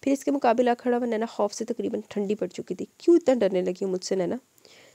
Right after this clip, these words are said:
नाजुक से लरसते दोनों शाने थाम लिए। "क्योंकि जब से तुमने माया रहमान से निकाह किया, तुम बहुत बेबाक हो गए हो।"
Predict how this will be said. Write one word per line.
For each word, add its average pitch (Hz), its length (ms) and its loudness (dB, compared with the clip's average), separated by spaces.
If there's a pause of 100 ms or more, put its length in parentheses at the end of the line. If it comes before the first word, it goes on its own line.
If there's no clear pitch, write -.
(140)
नाजुक 233 300 2
से 262 120 2
लरसते 220 320 0
दोनों 214 240 2
शाने 190 260 -2
थाम 175 280 -6
लिए। 185 100 -4
"क्योंकि 254 260 -2
जब 277 200 2
से - 120 0
तुमने 311 200 4
माया 247 220 4
रहमान 240 340 2
से 254 120 -2
निकाह 240 240 2
किया, 262 200 -4
तुम 262 180 -2
बहुत 294 220 0
बेबाक 185 320 2
हो 175 120 -4
गए - 160 -12
हो।" 202 60 -10